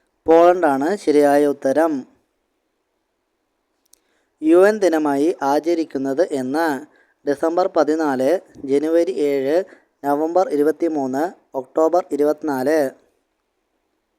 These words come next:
യു എൻ ദിനമായി ആചരിക്കുന്നത് ഒക്ടോബർ ഇരുപത്തിനാലിനാണ്. ഭരണഘടനയുടെ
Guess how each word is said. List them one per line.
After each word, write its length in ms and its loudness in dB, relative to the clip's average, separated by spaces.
യു 200 4
എൻ 120 0
ദിനമായി 420 0
ആചരിക്കുന്നത് 800 -2
ഒക്ടോബർ 520 -2
ഇരുപത്തിനാലിനാണ്. 1080 -4
ഭരണഘടനയുടെ 880 2